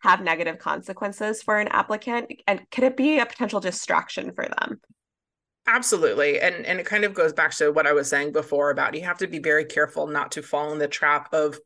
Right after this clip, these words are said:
Speaker 2: over strategizing and sort of over gamifying this process. I always encourage students to,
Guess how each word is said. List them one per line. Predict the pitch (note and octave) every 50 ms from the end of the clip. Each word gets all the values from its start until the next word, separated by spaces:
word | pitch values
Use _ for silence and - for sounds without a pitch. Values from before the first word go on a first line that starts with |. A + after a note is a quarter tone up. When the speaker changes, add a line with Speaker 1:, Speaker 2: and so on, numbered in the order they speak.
| _ _ -
Speaker 2:
over | F#3 G3 G#3 A3+ G#3+ F#3+ G3 E3+ F3+
strategizing | - - F#3 D#3+ D#3 D#3 D#3 D#3 D#3 E3 D#3 D3+ D#3 D#3 C#3+ D3 D#3 D#3 D#3 D#3 D#3 D3
and | B2 D3+ C#3+ -
sort | - E3 E3+ F3
of | F3+ E3 D3 - -
over | F3 F3 E3+ E3 E3 E3+ E3 D3+ C#3+
gamifying | C#3 D#3+ D#3 D3+ D3+ D#3 D3+ D3 - D#3 D3+ D#3 D#3 D#3 D#3 D#3 D#3 C#3+
this | D3+ D3 D3
process. | - - C#3+ C#3+ C#3+ - D3+ D3 C#3+ D3 - - - - - - - - -
I | - E3+ D#3+
always | D#3+ E3 E3 D#3 D3+ F3
encourage | F3 D#3+ - - D#3 D3+ D3+ D3+
students | - - D#3 D3+ D3+ D3+ D3 C3 - -
to, | - - D#3+ D3+ D3+ D3+ D3+ D3+ D3+